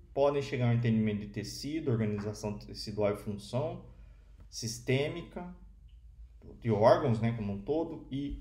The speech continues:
do organismo. Só que aqui, notem que nós temos um problema nessa abordagem, uma dificuldade, um desafio grande,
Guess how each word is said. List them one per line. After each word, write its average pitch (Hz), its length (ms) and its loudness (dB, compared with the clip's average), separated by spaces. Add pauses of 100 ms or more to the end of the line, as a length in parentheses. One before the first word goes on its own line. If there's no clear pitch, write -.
do 117 120 -2
organismo. 113 560 -2 (800)
Só 214 160 8
que 214 80 6
aqui, 185 480 4 (640)
notem 175 420 4
que - 140 -6
nós 170 280 -2
temos 160 300 -2
um 170 120 -8
problema 151 680 0 (160)
nessa 117 300 -2
abordagem, 104 760 0 (240)
uma 117 200 2
dificuldade, 151 880 2
um 98 100 -6
desafio 127 520 0
grande, 127 580 6